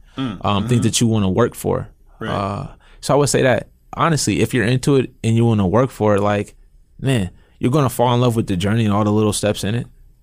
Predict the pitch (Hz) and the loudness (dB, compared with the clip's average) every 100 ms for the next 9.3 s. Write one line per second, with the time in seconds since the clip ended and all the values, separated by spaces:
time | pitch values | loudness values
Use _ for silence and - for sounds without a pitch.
0 | _ _ - 113 98 - - - 117 117 | _ _ -4 -4 -6 -14 -20 -6 0 0
1 | 110 110 107 - 107 98 98 90 113 107 | 2 2 2 0 -2 0 -2 -2 -2 0
2 | 98 101 101 - 95 95 95 101 90 - | -2 0 -4 -4 -6 -4 -4 -4 -6 -10
3 | - - _ _ 98 127 123 107 104 113 | -20 -20 _ _ -4 0 0 2 0 2
4 | 95 - 104 104 95 101 98 104 98 95 | 0 0 0 0 0 -4 -4 -4 -4 -6
5 | - - - - - 107 107 - 107 - | -14 -20 -20 -20 -6 -2 -2 0 -2 -2
6 | - - - 101 - 131 107 - - 139 | -8 -6 0 0 0 -4 -4 -8 -12 -10
7 | 131 76 - - - 107 110 - - _ | -8 -10 -18 -20 -8 -4 -4 -6 -14 _
8 | - - 90 104 101 107 107 104 92 101 | -20 -8 -4 -2 0 0 0 -2 -4 -4
9 | 98 90 | -4 -6